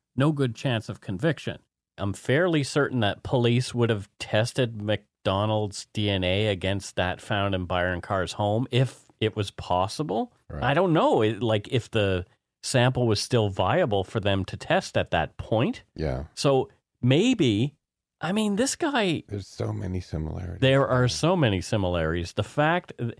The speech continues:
Speaker 1: there's not a lot of serial killers, I don't think, that have come from Prince Edward Island. I really <laughs> don't, I don't think P E I is a breeding
Speaker 2: Yeah,
Speaker 1: ground.
Speaker 2: I don't think P E I is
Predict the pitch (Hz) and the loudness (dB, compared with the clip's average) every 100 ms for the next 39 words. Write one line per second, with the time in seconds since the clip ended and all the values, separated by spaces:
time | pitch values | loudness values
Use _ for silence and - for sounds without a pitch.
0 | _ _ - 175 180 202 254 220 175 175 | _ _ 0 0 2 0 2 4 2 2
1 | 131 - 151 160 127 110 110 101 90 90 | 0 2 2 4 4 2 2 2 2 2
2 | 98 127 - - 113 98 107 95 92 - | 2 0 0 0 0 2 0 2 -2 -4
3 | - 113 104 - 98 87 - 95 85 82 | -2 0 0 -2 -2 -2 -4 -6 -4 -4
4 | 78 73 64 - 65 - 120 131 156 165 | -2 -4 -4 -10 -8 0 2 4 6 6
5 | 143 127 622 - - 143 127 156 - 220 | 4 0 -2 -4 -2 0 2 0 0 0
6 | 156 156 - 151 127 131 120 120 113 101 | 0 0 0 0 2 2 4 2 0 -2
7 | 135 160 180 131 101 101 101 104 110 98 | 0 2 2 4 4 4 2 2 0 -2
8 | 104 95 95 82 82 78 | -6 -6 -4 0 2 0